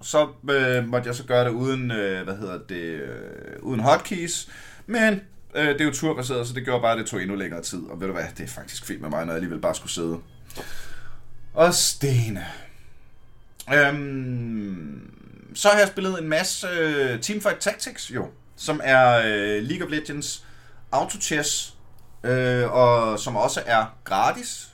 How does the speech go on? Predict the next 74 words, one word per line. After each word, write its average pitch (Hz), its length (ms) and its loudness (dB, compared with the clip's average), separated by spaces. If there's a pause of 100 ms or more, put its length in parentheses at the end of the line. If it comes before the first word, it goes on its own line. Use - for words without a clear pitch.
(240)
derude, 147 420 -2
hvis, 127 300 -6
øh, 120 140 -6
man 113 100 -6
skal - 140 -12
bare 143 160 4
have 139 140 0
lol-klienten, 143 640 -2
den 110 120 -8
kan 113 100 -8
man 104 120 -6
downloade, 160 320 -2
så - 80 -12
kan 123 120 -8
man 110 180 -10 (360)
gratis 127 240 6
spille 135 220 -4
Teamfight 123 340 -2
Tactics, - 420 -4
det - 100 -8
er 117 40 0
værd 104 140 0
at - 80 -4
kigge 151 240 -2
på, 143 200 -2
hvis 117 160 -6
man 117 120 -2
ikke 123 200 -2
magter 110 300 4
at 87 280 -4
kaste 95 320 -4
sig 104 120 -2
ud 85 140 0
i 78 100 -2
rigtig 147 320 0
League 147 180 2
of 123 40 -6
Legends, 127 320 -4
hvilket 98 340 -4
jeg - 100 -8 (200)
godt - 240 -2
kan - 180 -2
forstå. - 440 2 (640)
<laughs> - 600 -10
Det 190 60 -4
er 190 40 -2
lidt 190 120 -4
mere 175 120 6
let 151 140 4
tilgængeligt. 107 400 -4
Der 123 60 0
er 127 40 4
masser 135 280 4
af 123 100 2
gode, 117 420 2
øh, 101 300 4
hvad 95 120 -4
hedder 104 100 -4
det, 95 100 -6
ressourcer 104 380 -2
online 90 240 -6
til, - 80 -14
hvordan 82 180 -8
man 78 80 -12
kommer 85 180 -10
ind 64 100 -12
i 64 60 -10
det 60 80 -10
og 62 60 -8
sådan - 100 -10
noget. - 100 -8
Så - 100 -12
prøv - 160 0
det. 127 360 -2